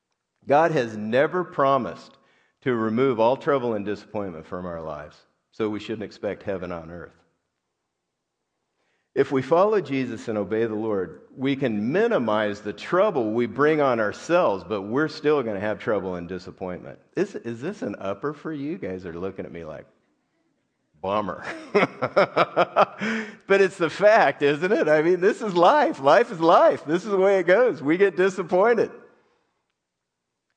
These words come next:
It's important to understand what we can expect from God and what we can't expect from God.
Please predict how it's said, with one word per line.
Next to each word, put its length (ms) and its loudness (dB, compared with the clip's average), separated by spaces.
It's 220 0
important 560 2
to 120 2
understand 920 2
what 260 2
we 160 2
can 140 -2
expect 480 -2
from 220 -2
God 260 2
and 80 -6
what 180 0
we 80 -4
can't 380 -2
expect 680 -6
from 260 -4
God. 380 0